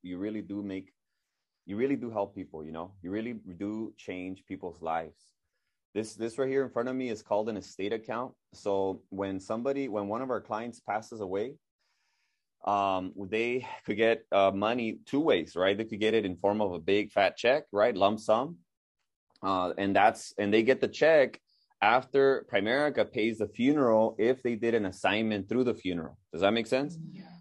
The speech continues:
Speaker 1: Um, you guys have all seen it. Lately, we've been asking Primerica to do estate accounts. This is a second way. Instead of a lump sum check, because a lot of people have never had, you know, hundred thousand, two hundred, five hundred thousand dollars in their hands ever in their lives, that much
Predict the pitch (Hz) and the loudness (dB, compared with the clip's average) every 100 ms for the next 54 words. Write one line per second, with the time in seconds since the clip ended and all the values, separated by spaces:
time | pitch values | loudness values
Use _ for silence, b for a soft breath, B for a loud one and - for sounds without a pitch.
0 | - 101 98 95 95 101 117 117 113 113 | 0 4 4 4 2 2 2 4 4 4
1 | - 104 107 110 110 - 95 110 151 147 | 2 -4 -4 0 -2 -2 2 4 2 2
2 | 135 110 113 113 120 120 113 90 101 107 | 0 2 0 0 0 0 -2 0 -2 -2
3 | - 110 107 - - 92 98 107 107 95 | -4 -4 -4 -4 -2 0 2 0 0 -4
4 | 98 92 104 - - - 135 170 - 92 | -4 -2 0 -2 -6 0 2 4 0 -4
5 | 85 98 101 - - 135 151 127 90 80 | -4 -4 -2 -4 0 0 2 -2 -2 -6
6 | - _ _ _ - 104 117 131 127 127 | -8 _ _ _ -8 4 6 6 6 4
7 | 131 135 131 - 117 117 107 101 101 95 | 4 0 0 2 4 4 0 -4 -2 0
8 | 95 98 104 113 110 101 95 95 98 107 | 2 2 2 0 -2 2 2 2 0 0
9 | 101 98 101 98 92 90 104 107 107 90 | -2 -2 -2 -2 -4 -4 -2 -2 -2 0
10 | 87 87 87 87 - 110 110 104 87 85 | 0 0 -6 -8 -4 -2 -2 -2 -4 0
11 | 92 110 113 107 95 101 101 95 98 104 | 2 2 0 -2 0 0 0 2 2 2
12 | 98 90 85 92 117 143 - 87 123 143 | 0 -6 -8 -8 -6 -6 -4 2 2 4
13 | 107 87 85 107 165 - - 76 85 82 | 2 0 2 4 4 0 -4 -4 -4 -8